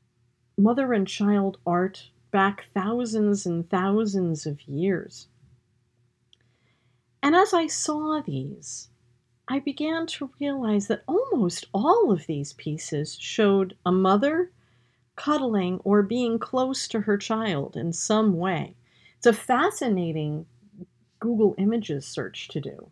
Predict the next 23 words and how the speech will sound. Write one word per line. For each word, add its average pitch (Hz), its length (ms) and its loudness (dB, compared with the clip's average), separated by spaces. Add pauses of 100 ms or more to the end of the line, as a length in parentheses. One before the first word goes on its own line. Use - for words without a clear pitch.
You 185 80 -8
get 226 220 -6
some 220 200 0
really 233 420 -2
beautiful 202 720 -4
pictures - 520 -8
and 214 240 0
sculptures. 208 760 -6 (800)
This 494 180 4
was 523 140 4
especially 285 720 2
true 233 720 -2 (120)
of 202 160 2
the 226 120 -2
images 240 560 -2
I 202 100 4
was 190 240 -2
seeing 214 320 2
of 160 160 -4
Jesus 233 640 -2
and 180 160 0
his 175 240 -4
mother, 175 440 -2